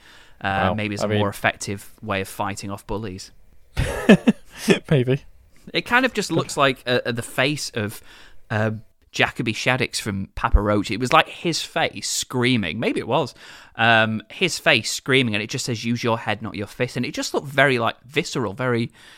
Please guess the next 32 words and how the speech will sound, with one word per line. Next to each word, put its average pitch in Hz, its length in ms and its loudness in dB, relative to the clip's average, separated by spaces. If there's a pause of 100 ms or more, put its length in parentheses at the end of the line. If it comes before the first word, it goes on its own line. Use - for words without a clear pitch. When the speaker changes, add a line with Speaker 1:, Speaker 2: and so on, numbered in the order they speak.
(140)
Speaker 1:
yeah, 185 140 0
very 139 240 0
sort - 220 -8
of 110 160 -10 (160)
violence-themed 127 1120 -2
rather 110 260 0
than, 98 260 -6 (200)
you - 60 -14
know, 98 60 -4
"You 254 240 -6
use 262 160 -6
your 220 100 -8
head 214 160 -4
academically." 190 760 -10
And, 95 180 -16 (420)
you - 60 -20
know. - 80 0
Speaker 2:
I, 156 200 10
I 156 120 10
think, 196 320 2
I 165 100 10
think - 200 4
they 156 100 6
do 139 160 6
mean 120 220 2
use 113 160 2
your 104 80 2
head 113 120 4
academically, 95 480 0
not 92 180 -4
headbutt 98 400 -6
them. 104 140 -12